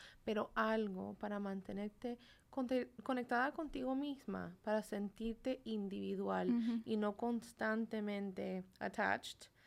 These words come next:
Speaker 1: a esta otra personita que ahora sí te necesita, pero tú necesitas de ti misma también.
Speaker 2: Sí, y saber que así va a ser el resto de tu vida, entonces tú
Speaker 1: Ujú.
Speaker 2: toda la vida
Speaker 1: Ujú.
Speaker 2: no puedes quedarte como, a ver,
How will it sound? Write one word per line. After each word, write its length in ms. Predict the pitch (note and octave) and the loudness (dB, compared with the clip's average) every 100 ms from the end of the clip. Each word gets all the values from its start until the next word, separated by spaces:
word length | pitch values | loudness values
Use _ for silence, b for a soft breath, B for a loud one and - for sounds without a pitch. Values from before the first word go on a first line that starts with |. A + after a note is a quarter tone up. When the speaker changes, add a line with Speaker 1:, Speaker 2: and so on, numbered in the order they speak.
| b b - | b b -2
Speaker 1:
a 100 | G#3 | -2
esta 220 | F3+ A3 | -2 -6
otra 200 | G#3 A3 | -4 -4
personita 500 | A3 G3 G3+ F#3+ G3+ | -4 -6 -4 -4 -4
que 120 | A3 | -4
ahora 220 | A3 A3 A#3 | -2 0 -2
sí 240 | - B3+ | -2 -2
te 120 | C#4+ | -2
necesita, 640 | D#4+ D#4 B3 - C#4 C4+ E4 | -2 -2 -4 -4 -4 -4 -2
pero 240 | B3+ A3+ | 0 0
tú 140 | A#3 | 0
necesitas 460 | A3+ B3 A#3+ G3 G#3+ | 0 0 -4 -2 -2
de 100 | G#3+ | -2
ti 120 | F#3+ F#3 | -2 -4
misma 240 | F3 F3+ | -4 -6
también. 380 | E3+ F3 - - - - _ _ | -8 -12 -14 -18 -20 -20 _ _
Speaker 2:
Sí, 300 | - A#3+ A3+ - | 4 6 6 8
y 320 | B3 A#3 A#3 - _ _ _ | 8 8 2 -10 _ _ _
saber 340 | - A#3+ A#3 A#3 | 6 10 10 8
que 80 | A#3 | 8
así 140 | C4 | 10
va 80 | B3+ | 8
a 40 | |
ser 120 | C4 | 8
el 100 | B3+ | 6
resto 260 | B3 B3+ C#4 | 6 6 6
de 40 | C4+ | 6
tu 200 | A3 G#3 | 4 4
vida, 240 | A#3+ B3 | 6 6
entonces 280 | G#3 G#3 C4 | 4 4 4
tú 100 | E4 | 6
Speaker 1:
Ujú. 80 | - | 8
Speaker 2:
toda 140 | B3 | 8
la 120 | B3+ | 10
vida 200 | A3+ G#3+ | 8 8
Speaker 1:
Ujú. 80 | G#3 | 6
Speaker 2:
no 200 | G#3 G3+ - | 4 0 -2
puedes 260 | - A#3 A#3+ | 2 4 4
quedarte 580 | B3 G#3 - G3+ G3 - - _ - | 6 6 4 0 0 -2 -12 _ -4
como, 380 | A#3+ A3+ G#3+ A3 - _ - - - _ - _ - | 2 4 2 -2 -12 _ -20 -20 -20 _ -20 _ -6
a 140 | A3 A3 | 2 6
ver, 240 | G#3+ G#3 | 6 2